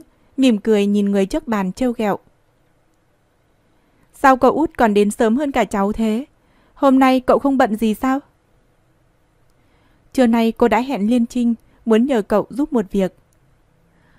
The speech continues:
Hôm nay Liên Trinh mặc áo sơ mi trắng phối với áo gió đen. Anh đang cầm ấm trà rót nước.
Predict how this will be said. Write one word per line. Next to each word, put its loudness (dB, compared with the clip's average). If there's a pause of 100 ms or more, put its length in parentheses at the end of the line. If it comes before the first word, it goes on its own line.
(220)
Hôm 2
nay 2
Liên 0
Trinh -2
mặc -2
áo -4
sơ -6
mi -2
trắng -6
phối -2
với -2
áo -2
gió -4
đen. -2 (540)
Anh 0
đang 0
cầm 0
ấm 0
trà -6
rót -4
nước. 0